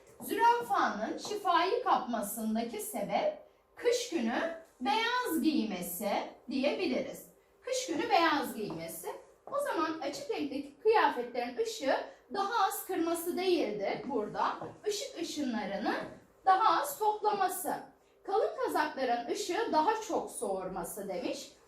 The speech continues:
Bundan da bahsedilmemiş yukarıda. Açık renkli maddelerin ışığı daha çok yansıtması. Evet, açık renkli giysiler ışık ışınlarını daha çok yansıttığı için yaz aylarında ısınmamak adına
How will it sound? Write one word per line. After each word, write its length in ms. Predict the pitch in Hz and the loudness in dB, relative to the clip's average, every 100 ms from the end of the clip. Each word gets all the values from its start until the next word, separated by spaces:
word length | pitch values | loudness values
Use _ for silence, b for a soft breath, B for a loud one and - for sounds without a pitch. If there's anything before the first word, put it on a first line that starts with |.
| - | -8
Bundan 420 | 440 440 440 403 | -4 0 2 2
da 160 | 254 | 2
bahsedilmemiş 1200 | 220 220 - 208 202 196 180 170 - - - - | 2 -2 -4 -4 -2 -4 -6 -8 -8 -10 -12 -16
yukarıda. 720 | 233 233 - 175 160 208 - - B B - | -12 -8 -6 -4 -4 -4 -4 -6 B B -4
Açık 380 | - - - | -4 -4 -4
renkli 320 | 508 311 262 262 | 0 0 0 2
maddelerin 880 | 311 415 - 269 226 233 233 - 466 | 2 2 0 0 2 2 0 0 0
ışığı 360 | - 330 427 339 | 0 -2 0 0
daha 320 | 285 453 494 | 0 0 0
çok 360 | 381 269 240 | 0 -2 -2
yansıtması. 920 | 240 208 190 - 196 - 180 - - 415 523 B B - | -2 -4 -4 -6 -8 -8 -8 -6 -4 -2 -4 B B 0
Evet, 260 | 381 - | 0 0
açık 300 | 440 - 480 | -2 0 0
renkli 800 | 330 269 - - - 220 208 196 | -2 -2 -6 -10 -10 0 0 2
giysiler 500 | 311 254 - 226 440 440 - - | 2 0 0 2 2 0 -8 -2
ışık 280 | 427 440 - | 0 2 0
ışınlarını 560 | 320 302 254 208 196 196 | 0 0 -2 -2 0 2
daha 240 | 214 359 | 2 2
çok 240 | 415 427 | 0 -2
yansıttığı 580 | 427 392 403 427 403 415 | 2 2 0 -2 -4 -2
için 320 | 403 392 - 440 B B B | -2 -2 -4 -8 B B B
yaz 280 | 453 466 - | 4 4 4
aylarında 580 | 294 233 220 208 208 214 | 2 2 0 -2 -4 -6
ısınmamak 720 | 320 - 480 320 247 220 214 | -6 -4 -2 0 0 -2 -6
adına 360 | 220 208 220 415 | -6 -6 -2 -2